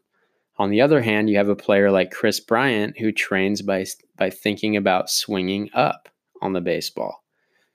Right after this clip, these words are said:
So should either one of these M V Ps train, you know, change their training cue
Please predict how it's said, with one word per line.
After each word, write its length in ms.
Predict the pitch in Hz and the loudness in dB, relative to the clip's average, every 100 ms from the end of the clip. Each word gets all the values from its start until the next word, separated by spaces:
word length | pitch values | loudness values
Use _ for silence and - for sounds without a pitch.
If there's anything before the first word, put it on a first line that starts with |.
| - | -6
So 240 | - 104 | -2 0
should 320 | 98 - 113 - | 0 2 0 2
either 340 | 127 135 143 | 2 6 6
one 220 | 127 123 | 6 4
of 80 | 120 | 6
these 180 | 113 107 | 4 4
M 180 | 107 110 | 0 2
V 140 | 104 | 0
Ps 400 | 101 110 107 - | 2 0 2 -2
train, 640 | - - 101 107 107 113 - _ _ _ | -6 -4 -2 0 -2 -4 -12 _ _ _
you 140 | 101 | -4
know, 120 | 95 | -4
change 460 | 92 - 104 110 - | -2 -2 0 0 2
their 160 | 104 | 0
training 560 | 92 - 95 104 107 107 | 0 -2 0 0 -2 -4
cue 480 | - 113 113 120 | -4 0 2 2